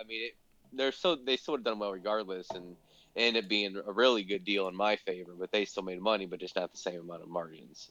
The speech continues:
Um, but no, I mean, I got the first print of The Killing Joke. I got all but the first issue of The Dark Knight,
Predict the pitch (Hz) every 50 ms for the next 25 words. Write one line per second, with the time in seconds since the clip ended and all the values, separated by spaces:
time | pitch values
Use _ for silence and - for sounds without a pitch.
0 | _ - 95 92 90 87 87 85 82 82 - _ _ _ _ _ - - - -
1 | - _ _ - 120 127 131 120 113 107 117 110 107 101 113 110 - 110 - -
2 | 117 117 - - - - 120 107 95 104 - - 110 101 95 95 92 - 139 151
3 | 151 151 147 147 143 - - - - 110 107 101 104 95 101 110 110 95 104 101
4 | - 104 101 98 95 95 95 - - 110 107 - - 104 98 - - - 104 101
5 | 101 98 92 101 98 95 90 85 92 95 95 92 92 90 87 85 - - 92 90
6 | 87 - - 113 127 135 139 135 135 123 -